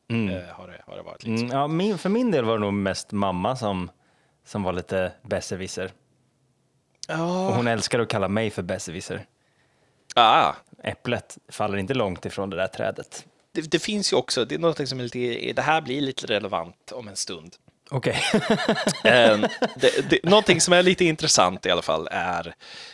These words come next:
Speaker 2: eh, man brukar ju säga att det finns liksom en, en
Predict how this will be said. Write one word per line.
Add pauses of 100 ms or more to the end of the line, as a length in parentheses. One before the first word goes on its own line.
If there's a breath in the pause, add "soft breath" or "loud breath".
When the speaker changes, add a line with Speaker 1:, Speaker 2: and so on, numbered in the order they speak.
(260 loud breath)
Speaker 2:
eh,
man
brukar
ju
säga
att
det
finns
liksom
en, (340)
en